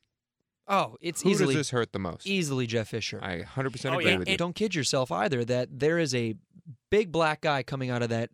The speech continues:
Speaker 1: out of that, uh, front office too. That's just
Speaker 2: Oh, yeah.
Speaker 3: Oh, it's a
Speaker 1: and,
Speaker 3: P R
Speaker 1: and, and it goes
Speaker 3: nightmare.
Speaker 1: all the way, and it goes all the way up to Kroenke.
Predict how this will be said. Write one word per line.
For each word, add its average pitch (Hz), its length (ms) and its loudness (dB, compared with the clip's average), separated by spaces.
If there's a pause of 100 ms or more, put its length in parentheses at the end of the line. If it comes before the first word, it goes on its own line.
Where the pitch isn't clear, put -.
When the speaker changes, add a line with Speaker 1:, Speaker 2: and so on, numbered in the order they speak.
Speaker 1:
out 120 140 -2
of 113 80 -2
that, 110 220 -2 (140)
uh, 117 280 -8
front 131 240 0
office 110 400 -8
too. 107 280 -6 (500)
That's 208 200 2
just 180 140 4
Speaker 2:
Oh, - 20 0
yeah. 120 400 -2
Speaker 3:
Oh, 175 60 0
it's 175 100 -2
a 185 60 4
Speaker 1:
and, 202 80 2
Speaker 3:
P 226 80 2
R - 80 2
Speaker 1:
and, 151 80 -2
and 196 100 2
it 196 40 -2
goes 190 180 2
Speaker 3:
nightmare. 175 100 4
Speaker 1:
all 220 60 4
the 220 80 2
way, 220 180 6
and 185 100 0
it 156 60 2
goes 139 160 2
all 165 120 2
the 196 60 0
way 196 100 2
up 196 80 -4
to 180 60 -4
Kroenke. 127 440 -2